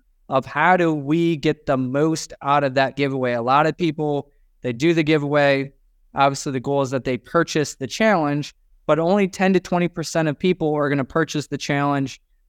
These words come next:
via the emails and the sales pages and all of that, which then leads to having hundreds of people, for most of you, that didn't buy. So what do we do? How do we leverage that? And how do we get them through our door? Obviously, you can slow play it. They're on your email list.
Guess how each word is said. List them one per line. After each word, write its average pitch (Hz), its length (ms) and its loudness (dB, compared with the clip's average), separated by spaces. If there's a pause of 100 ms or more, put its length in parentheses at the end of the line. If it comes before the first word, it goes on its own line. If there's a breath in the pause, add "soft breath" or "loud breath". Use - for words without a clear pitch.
via 139 580 2
the 143 300 -2
emails 135 480 2
and 135 120 -2
the 127 60 -2
sales 139 320 0
pages 127 580 -2
and 127 140 -2
all 120 240 0
of 117 80 -4
that, 117 300 0 (640)
which 147 240 0
then 160 280 2
leads 165 380 -2
to 156 80 -2
having 139 560 -2 (360)
hundreds 156 460 2
of 135 140 -6
people, 139 580 -2 (420)
for 143 100 -2
most 151 340 2
of 143 60 -6
you, 143 100 0
that 131 240 0
didn't 151 240 0
buy. 120 340 0 (720)
So 151 220 0
what 139 200 0
do 175 80 2
we 170 200 2
do? 156 260 0
How 151 140 0
do 147 100 0
we 147 120 -2
leverage 147 420 -2
that? 139 160 0
And 127 80 -4
how 139 160 -4
do 139 80 0
we 131 100 0
get 123 140 -6
them 123 180 -2
through 120 160 -6
our 113 140 -2
door? 123 340 0 (380)
Obviously, 160 420 2
you 160 80 -2
can 156 180 -2
slow 190 320 4
play 160 360 2
it. 175 120 -4
They're 143 140 -4
on 156 140 0
your 160 80 0
email 165 300 0
list. 139 380 0